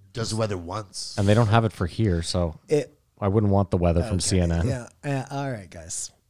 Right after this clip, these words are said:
Speaker 3: All right.
Speaker 2: <laughs> I'm just stating the facts.
Speaker 3: Way
Speaker 2: Sorry.
Speaker 3: to go. Way to go.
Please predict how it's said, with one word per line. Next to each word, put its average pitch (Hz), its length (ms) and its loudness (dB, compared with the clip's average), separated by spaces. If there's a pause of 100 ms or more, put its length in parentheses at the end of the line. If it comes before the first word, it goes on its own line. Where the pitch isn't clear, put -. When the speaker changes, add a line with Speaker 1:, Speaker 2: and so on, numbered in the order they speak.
(100)
Speaker 3:
All 95 60 -18
right. - 960 -8
Speaker 2:
<laughs> 214 100 8
I'm - 60 -14
just - 180 4
stating 131 340 4
the 104 100 4
facts. 104 420 -2
Speaker 3:
Way 123 80 -4
Speaker 2:
Sorry. 90 180 -2
Speaker 3:
to - 40 0
go. 90 140 -8 (260)
Way 131 180 -8
to 107 100 -10
go. 85 200 -14